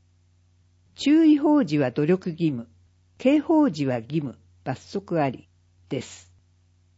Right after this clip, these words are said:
山林、原野などで火入れをしない。花火などをしない。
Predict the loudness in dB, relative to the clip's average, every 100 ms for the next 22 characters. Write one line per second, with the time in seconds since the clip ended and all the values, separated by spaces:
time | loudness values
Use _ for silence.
0 | _ _ _ _ _ _ -4 0 0 0
1 | -2 0 4 4 4 2 0 -2 -4 -8
2 | -6 -2 2 4 4 2 -4 -8 -8 -8
3 | _ _ _ _ _ _ _ _ -2 0
4 | 0 -2 -4 -4 -6 -8 -8 -6 -6 -8